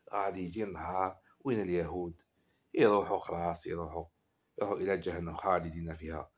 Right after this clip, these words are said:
دوك يهود سيدنا عيسى عليه السلام، وتستقل، تستقل فلسطين، و-، والم-، ويجي المهدي المنتظر، وتجي الدابة، ويجي ياجوج وماجوج، و-، وال-،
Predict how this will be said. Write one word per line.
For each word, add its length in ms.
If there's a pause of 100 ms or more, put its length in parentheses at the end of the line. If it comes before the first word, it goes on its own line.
(220)
دوك 160
يهود 300
سيدنا 300
عيسى 300
عليه 160
السلام، 500 (500)
وتستقل، 680
تستقل 500
فلسطين، 680 (520)
و-، 1040
والم-، 200
ويجي 300
المهدي 280
المنتظر، 600 (680)
وتجي 280
الدابة، 680 (560)
ويجي 340
ياجوج 380
وماجوج، 760 (400)
و-، 800 (1400)
وال-، 1080